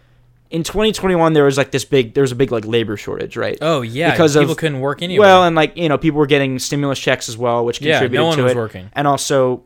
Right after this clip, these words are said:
Speaker 1: you know, people wouldn't, it was, it was a combination of a lot of things, but, like, and so I got an email from Deb, who's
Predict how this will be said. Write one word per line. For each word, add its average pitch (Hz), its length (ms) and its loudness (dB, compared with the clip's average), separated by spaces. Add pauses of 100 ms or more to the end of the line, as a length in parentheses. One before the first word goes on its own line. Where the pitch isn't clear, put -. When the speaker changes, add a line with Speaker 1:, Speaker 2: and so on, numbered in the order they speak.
Speaker 1:
you 131 120 -6
know, 110 160 -6
people 127 360 -4
wouldn't, 120 300 -4 (840)
it 202 80 8
was, 214 160 10
it 208 140 6
was 180 120 8
a 175 40 -2
combination 175 460 0
of 135 60 -2
a 131 40 0
lot 131 180 6
of 131 80 -4
things, 110 240 -8
but, 135 140 2
like, 113 160 -2 (320)
and 143 120 -4
so 147 120 2
I 156 80 6
got 156 120 6
an 156 60 0
email 143 360 2
from 123 300 -2
Deb, 117 480 -2
who's 120 300 -6